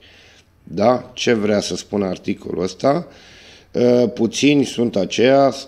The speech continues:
ă, scriu cei de la știri pe surse, care știu că omul propus de P N L pentru funcția de viceprimar al Capitalei face parte din gruparea macedonească din jurul premierului Ludovic Orban.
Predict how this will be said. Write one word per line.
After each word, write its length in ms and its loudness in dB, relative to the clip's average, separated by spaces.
ă, 420 0
scriu 320 -2
cei 240 -2
de 120 -2
la 240 -2
știri 280 -2
pe 140 -10
surse, 520 -2
care 260 4
știu 220 0
că 140 0
omul 240 4
propus 400 -4
de 120 0
P 100 -4
N 100 -2
L 240 2
pentru 280 -4
funcția 360 -2
de 120 -4
viceprimar 600 -4
al 140 0
Capitalei 680 0
face 360 -2
parte 400 2
din 200 0
gruparea 520 2
macedonească 1400 0
din 280 -2
jurul 420 0
premierului 680 0
Ludovic 640 -2
Orban. 480 0